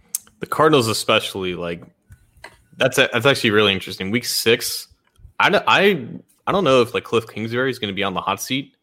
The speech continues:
Um, he's in year three with the Cardinals, just like, I guess, Zac Taylor's in year three, and he's, he's in year three with his quarterback too. Like, they have to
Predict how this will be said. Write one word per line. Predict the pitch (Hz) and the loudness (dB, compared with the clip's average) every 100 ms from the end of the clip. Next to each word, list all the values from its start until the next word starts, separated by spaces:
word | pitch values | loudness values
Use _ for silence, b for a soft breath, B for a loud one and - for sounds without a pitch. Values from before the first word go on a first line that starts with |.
| _ _ _ _ - | _ _ _ _ -4
Um, | 87 87 85 87 | 0 0 -2 -8
he's | 101 104 | -8 -6
in | 101 | -4
year | 104 | -2
three | 101 - 107 | -4 -2 -2
with | 104 | 0
the | 92 | -4
Cardinals, | - 104 107 107 104 | 0 0 2 -2 -4
just | 95 - | -8 -4
like, | 90 87 | -4 -4
I | 87 | -8
guess, | 87 - | -10 -4
Zac | 90 85 | -4 -4
Taylor's | 95 98 95 | -4 -4 -4
in | 95 | -6
year | 95 | -6
three, | - - 107 92 | -8 -6 -2 -2
and | 85 | -4
he's, | 95 - - b b | -8 -12 -16 b b
he's | 110 | -2
in | 104 101 95 87 _ _ | 0 0 -2 -6 _ _
year | 92 95 | -8 -6
three | 110 104 | -2 -2
with | 95 | -2
his | - | -2
quarterback | 113 117 92 87 | 4 4 4 0
too. | - 107 | 0 2
Like, | 80 90 | 2 0
they | 110 | 0
have | 110 | 0
to | - | -4